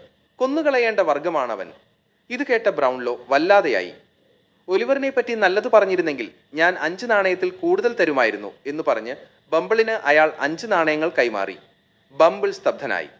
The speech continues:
ഇതറിഞ്ഞിരുന്നെങ്കിൽ അയാൾ ഒലിവറിനെ വാനോളം പുകഴ്ത്തിയേനെ. പക്ഷെ ഇനി പറഞ്ഞിട്ട് എന്ത് കാര്യം?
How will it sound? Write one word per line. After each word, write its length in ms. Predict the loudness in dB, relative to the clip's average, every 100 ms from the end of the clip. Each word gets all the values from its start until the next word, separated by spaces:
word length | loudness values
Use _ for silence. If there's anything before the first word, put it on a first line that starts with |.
| _ _ _
ഇതറിഞ്ഞിരുന്നെങ്കിൽ 800 | 0 2 2 -2 -6 -4 -4 -6 -8 -2
അയാൾ 280 | 2 2 0 0
ഒലിവറിനെ 560 | 0 2 2 2 -4 -8 2
വാനോളം 640 | 4 6 4 4 4 0 -4
പുകഴ്ത്തിയേനെ. 600 | 0 0 0 -2 -2 -10 _ _ _ -8
പക്ഷെ 200 | -6 -4
ഇനി 180 | -4 0 4
പറഞ്ഞിട്ട് 320 | 4 4 0
എന്ത് 160 | 2 6
കാര്യം? 360 | 6 6 0